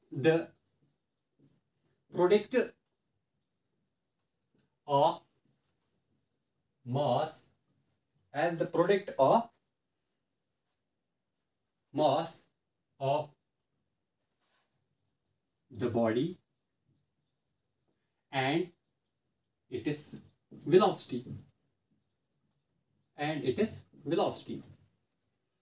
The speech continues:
So आप लोग ने अभी देखा, मतलब, कैसे, अ,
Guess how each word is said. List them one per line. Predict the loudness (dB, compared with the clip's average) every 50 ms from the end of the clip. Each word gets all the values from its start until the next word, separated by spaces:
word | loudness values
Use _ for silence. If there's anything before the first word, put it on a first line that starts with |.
| _ _ _ _ _ _ _ _ _ _ _ _ _ -4
So | -2 0
आप | 4 2 4 4
लोग | 4 4 4
ने | 2
अभी | 0 2 2 2
देखा, | 2 2 2 2 -2
मतलब, | 0 0 -2 -2 0 2
कैसे, | 2 2 2 4 4 4 4
अ, | 4